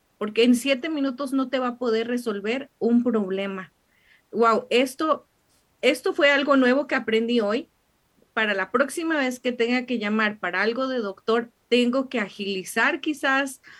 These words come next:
o tratar de resumir toda mi historia para que me puedan atender entre cinco a siete minutos. ¿A ustedes han tenido esa experiencia donde estás esperando casi media hora o una hora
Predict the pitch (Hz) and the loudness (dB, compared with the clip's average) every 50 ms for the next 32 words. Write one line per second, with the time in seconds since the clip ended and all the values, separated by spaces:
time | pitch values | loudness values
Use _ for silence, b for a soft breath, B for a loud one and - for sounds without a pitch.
0 | B B B - - 233 226 233 220 214 214 233 233 233 240 269 269 247 240 220 | B B B -2 -2 0 2 2 0 2 2 2 2 2 2 2 2 2 2 0
1 | 233 - - 196 196 214 240 269 302 - - 311 311 311 302 302 294 285 277 269 | 0 0 -4 -2 0 2 2 0 0 -2 -4 -2 -2 -2 -2 -2 -2 -4 -4 -6
2 | - - 277 247 226 226 240 233 240 240 - 214 208 196 202 _ 208 208 208 202 | -6 -4 0 0 0 0 0 -2 -4 -4 -6 -6 -6 -6 -6 _ -4 -2 -2 -4
3 | 202 - 214 220 233 240 247 233 214 214 - 190 185 190 208 220 240 220 - - | -2 -2 0 0 2 2 2 0 0 -4 -8 -8 -6 -4 -2 -2 -2 -2 -4 -6
4 | 202 202 208 208 190 185 180 175 175 - 240 254 277 277 269 262 277 277 285 285 | -6 -6 -4 -4 -4 -4 -4 -6 -4 0 0 2 2 0 -2 -4 -4 -6 -6 -6
5 | - _ _ - 185 185 175 175 - - 202 208 208 208 - 220 214 202 185 175 | -12 _ _ -12 -12 -12 -12 -12 -8 -6 -4 -4 -4 -4 -4 -4 -4 -4 -6 -8
6 | 175 170 165 156 143 _ - _ _ - - - _ _ _ _ _ _ _ _ | -10 -10 -10 -12 -14 _ -20 _ _ -20 -20 -20 _ _ _ _ _ _ _ _
7 | _ B B B B B B - 190 220 214 - 277 277 294 277 302 285 285 285 | _ B B B B B B -2 -2 -2 0 2 4 4 4 4 2 0 0 0
8 | 269 285 285 269 262 262 269 269 277 - 285 240 - - _ - 202 202 214 226 | 0 0 0 2 2 2 0 0 -2 -2 -6 -6 -6 -8 _ -4 -2 0 0 0
9 | 226 233 233 240 254 226 214 202 202 196 196 202 190 190 180 180 B B B B | 0 0 -2 -2 0 0 0 -2 -4 -6 -6 -4 -4 -6 -6 -6 B B B B
10 | B B - 190 - - 233 240 247 285 247 - - 240 226 240 240 240 240 233 | B B -12 -8 -2 0 0 0 0 -2 -4 -2 -2 2 2 4 4 4 2 2
11 | 240 247 262 254 247 233 240 240 247 247 240 226 226 233 240 240 233 233 214 202 | 0 -2 -2 -2 -4 -2 0 2 2 2 2 0 0 0 -2 -2 0 0 -2 -2
12 | 190 170 202 208 202 208 220 240 254 254 247 233 220 226 233 233 226 208 202 214 | -2 -4 -4 -4 -4 -4 -2 -2 -2 -2 -2 -2 -2 -2 -2 -2 -2 -4 -4 -6
13 | 214 | -8